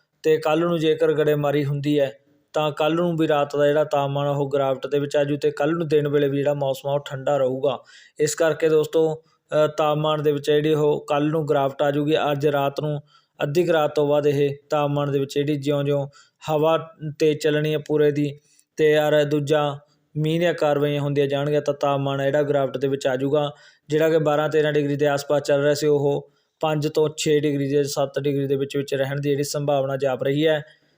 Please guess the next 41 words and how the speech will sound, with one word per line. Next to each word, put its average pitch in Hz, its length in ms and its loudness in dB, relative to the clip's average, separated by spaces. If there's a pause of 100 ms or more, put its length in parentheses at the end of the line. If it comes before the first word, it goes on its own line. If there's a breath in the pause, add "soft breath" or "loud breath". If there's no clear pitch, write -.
(160 soft breath)
ਤੇ 151 160 2
ਬਾਕੀ 151 340 0
ਸਵੇਰ 156 300 2
ਦੇ 165 100 0
ਸਮੇਂ 151 260 -2
ਜੋ 151 160 2
ਵੀ 165 120 2
ਅਪਡੇਟ 147 340 0
ਆਊਗੀ 143 260 2
ਉਹ 147 80 2
ਵੀ 156 100 -2
ਤੁਹਾਡੇ 147 240 0
ਨਾਲ 143 100 0
ਸਾਂਝੀ 143 320 -2
ਕਰਾਂਗੇ। 156 380 0 (760 soft breath)
ਇਸ 160 80 -2
ਸਮੇਂ 170 260 0
ਅਸੀਂ 160 180 0
ਲੈ 156 140 4
ਚੱਲਦੇ 156 280 2
ਹਾਂ 156 60 0
ਤੁਹਾਨੂੰ, 151 440 -2
ਅਹ, - 640 -6
ਚੌਥੇ 156 460 0
ਸੈਟੇਲਾਈਟ 151 420 2
ਦੀ 147 120 -2
ਤਸਵੀਰ 147 320 -2
ਤੇ 151 120 0
ਫਿਰ 151 200 2
ਉਸ 147 160 0
ਤੋਂ 151 140 -2
ਬਾਅਦ 147 160 2 (100)
ਪੰਜਵਾਂ 156 340 -2
ਸੈਟੇਲਾਈਟ 143 440 0
ਆ 143 60 4
ਜਿਹੜਾ 143 160 0
ਤੁਹਾਨੂੰ 143 360 -4
ਦਿਖਾਉਣ 143 340 -2
ਦੀ 139 100 -6
ਕੋਸ਼ਿਸ਼ 143 360 -4
ਕਰਾਂਗੇ। 151 420 0